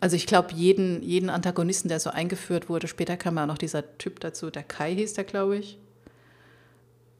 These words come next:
Und der war auch richtig, richtig, äh, du guckst mit, du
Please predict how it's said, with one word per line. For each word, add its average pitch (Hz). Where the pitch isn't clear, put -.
Und 175
der 165
war 156
auch -
richtig, 175
richtig, -
äh, -
du 175
guckst -
mit, -
du 175